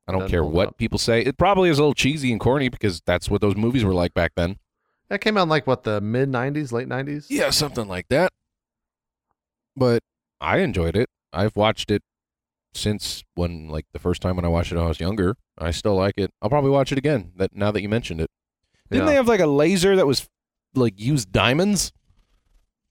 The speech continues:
Speaker 2: Yeah.
Speaker 1: One of 'em had, like, a laser. I just remembered that.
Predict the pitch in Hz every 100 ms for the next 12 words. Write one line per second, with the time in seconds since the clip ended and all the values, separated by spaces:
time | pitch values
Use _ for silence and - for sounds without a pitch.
0 | _ - _ 104 156 143 80 _ _ _
1 | _ 175 185 170 160 156 156 143 156 180
2 | 113 104 127 139 135 143 151 113 95 85